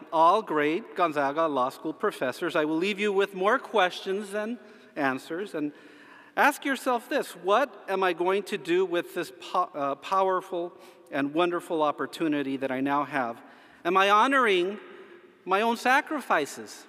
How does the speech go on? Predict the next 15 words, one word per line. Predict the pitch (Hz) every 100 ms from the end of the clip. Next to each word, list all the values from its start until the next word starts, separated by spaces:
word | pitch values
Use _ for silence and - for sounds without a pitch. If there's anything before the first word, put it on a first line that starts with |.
| - - _ _ _ _
Am | 165 170
I | 170
honoring | 180 190 185 185
my | 175 175
family's | 180 180 185 180 180
legacy? | 180 196 196 - 117 113 - - _ _ _ _ _ _ _ _ _ _ _ -
Am | 180
I | 196
holding | 185 220 226 240 226
true | - 208 202
to | 202
myself | 175 160 151 196 196 190
and | 185 170
my | 165
values? | 151 160 185 170 113 113